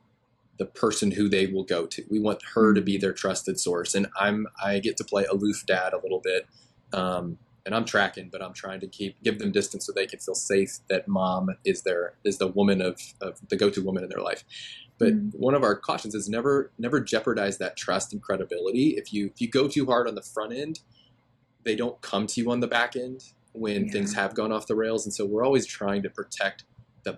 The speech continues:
Speaker 1: back end twenty, you know, zoom out, zoom out. It's like I said, I always say it, zoom out. What
Speaker 2: Yeah.
Speaker 1: guarantees that three years from now, when this is a real problem, not a, "I bought a prairie dog at the convenience store" problem,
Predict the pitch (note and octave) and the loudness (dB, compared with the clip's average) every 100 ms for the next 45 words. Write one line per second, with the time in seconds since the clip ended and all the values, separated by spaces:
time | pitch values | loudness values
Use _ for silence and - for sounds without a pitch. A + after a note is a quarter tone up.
0 | - G#2 G#2 G#2+ - G#2+ G2+ G2 - - | -6 -2 0 0 -2 -6 -6 -8 -12 -8
1 | A2+ A2 G#2+ G#2 C3 G#2+ F#2+ - - - | -4 -2 0 -2 -2 0 0 -4 -12 -6
2 | F#2+ A#2+ C3+ - G2 A#2+ F2+ F2 F2+ F2+ | -2 0 0 -2 -4 -2 -4 -6 -6 -4
3 | F#2 F2 A2 A#2 C3+ G2+ G2 A2+ A2+ - | -4 2 2 4 4 2 0 0 0 0
4 | _ _ _ _ _ G#2+ A2+ C3 C#3 - | _ _ _ _ _ 0 4 6 4 4
5 | A#2 A2+ A2 G#2+ G#2 G#2 - A2 A2+ G#2+ | 6 6 6 4 2 -2 0 4 6 4
6 | G#2 G2+ G2 F#2+ G2+ G2+ G2 F#2+ F#2 B2 | 2 0 0 2 0 0 -2 -4 2 4
7 | C3 - - - - G2+ G#2 G2 F#2+ - | 2 -2 -8 -10 -8 -2 2 2 0 -6
8 | _ _ _ _ - G2 G2 F#2+ - G2+ | _ _ _ _ -6 0 0 0 0 2
9 | G2 G2 F#2+ F#2 - F#2 E2+ - G2+ G#2+ | 2 2 0 -2 -6 -6 -6 -8 -2 2
10 | G#2+ - F2 - F2 F#2 F2 | 2 4 2 4 2 2 -2